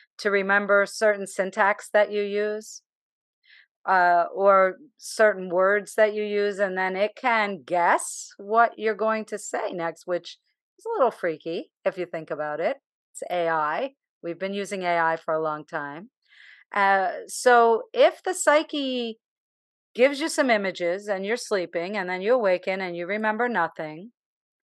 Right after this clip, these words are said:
and you don't care about it, you don't talk about it, you don't say the word dream, you don't, you don't believe in dreams, the psyche's going to say, "Ah, not worth keeping,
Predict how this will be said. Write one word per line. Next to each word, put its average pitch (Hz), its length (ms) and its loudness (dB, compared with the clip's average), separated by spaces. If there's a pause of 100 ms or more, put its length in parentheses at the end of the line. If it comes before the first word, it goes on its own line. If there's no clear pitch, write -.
(500)
and 208 280 4
you 185 100 -2
don't 208 340 -2 (220)
care 190 200 4
about 190 260 4
it, 196 140 -2
you 180 120 -4
don't 190 160 -6
talk 180 260 2
about 185 240 2
it, 185 140 -2
you 175 100 -8
don't 190 160 -8
say 196 220 0
the 190 100 0
word 185 260 0
dream, 180 720 -8
you 185 140 -8
don't, 196 300 -4 (320)
you 190 60 -2
don't 208 120 4
believe 220 580 2
in 202 160 0
dreams, 190 720 -4 (360)
the 240 100 2
psyche's 311 380 4
going 277 340 -2
to 277 140 -4
say, 240 520 2
"Ah, 330 220 2
not 269 220 4
worth 240 200 4
keeping, 175 380 -6